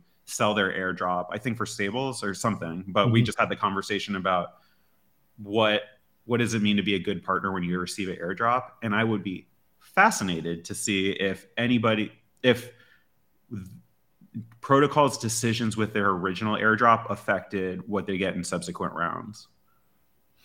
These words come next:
Speaker 2: I mean, that would be great, but I don't think
Speaker 1: Yeah.
Speaker 2: that's the case.
Speaker 1: Yeah, well, well, I guess, like, it opens the, like, the moral question of, like, do you think it should or shouldn't?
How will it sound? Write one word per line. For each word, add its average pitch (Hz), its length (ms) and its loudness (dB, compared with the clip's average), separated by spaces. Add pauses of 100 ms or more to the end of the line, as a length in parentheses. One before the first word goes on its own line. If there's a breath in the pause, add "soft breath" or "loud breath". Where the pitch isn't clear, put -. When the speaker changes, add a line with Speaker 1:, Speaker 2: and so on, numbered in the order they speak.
(320 soft breath)
Speaker 2:
I 123 80 10
mean, 131 100 10
that 131 80 10
would 127 120 8
be 123 80 6
great, 110 340 6
but 95 240 -2
I 139 100 -4
don't 113 220 2
think 107 220 2
Speaker 1:
Yeah. 101 80 4
Speaker 2:
that's 104 120 0
the 98 60 -8
case. 92 440 -2 (1160)
Speaker 1:
Yeah, 120 260 2
well, 139 520 4
well, 151 200 8
I 131 140 12
guess, 135 260 4
like, 117 180 6
it 113 260 4
opens 113 320 0
the, 101 180 2 (100)
like, 101 220 -2
the 117 80 4
moral 104 320 4
question 104 440 -2
of, 90 140 -6
like, 92 180 -4
do 107 100 -2
you 98 60 0
think 98 200 -4
it 85 100 -6
should 104 180 -2
or 82 80 -6
shouldn't? 82 420 -4